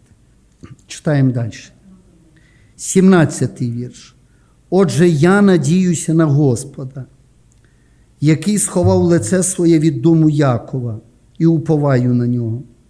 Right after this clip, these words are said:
Ось я і діти, яких дав мені Господь, і як вказівки і знамення в Ізраїлі від Господа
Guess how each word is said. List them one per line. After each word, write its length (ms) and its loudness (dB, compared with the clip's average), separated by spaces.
Ось 260 0
я 160 4
і 200 2
діти, 500 0
яких 380 -2
дав 160 2
мені 240 4
Господь, 640 -8
і 60 0
як 200 2
вказівки 640 -2
і 40 2
знамення 540 2
в 60 2
Ізраїлі 580 2
від 140 0
Господа 640 -4